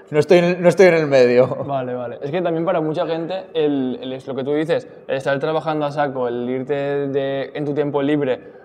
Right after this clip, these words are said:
Speaker 2: a otras ciudades con, con tus niños y demás, eh, también forman parte de esa vacación. Igual tú tienes
Speaker 1: Total.
Speaker 2: vacaciones día a día. Igual
Speaker 1: Las
Speaker 2: venir
Speaker 1: tengo.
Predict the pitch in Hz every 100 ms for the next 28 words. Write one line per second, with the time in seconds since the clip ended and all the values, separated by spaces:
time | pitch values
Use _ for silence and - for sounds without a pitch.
0 | - 123 123 123 123 131 135 147 147 143
1 | 139 135 143 135 139 139 143 139 - 90
2 | - 139 139 147 143 143 147 139 151 -
3 | - - - _ _ - 147 139 139 139
4 | 139 170 160 139 139 135 135 123 117 143
5 | 160 127 139 156 170 170 151 120 139 135
6 | 143 139 135 139 127 156 147 - - -
7 | 139 143 147 170 170 165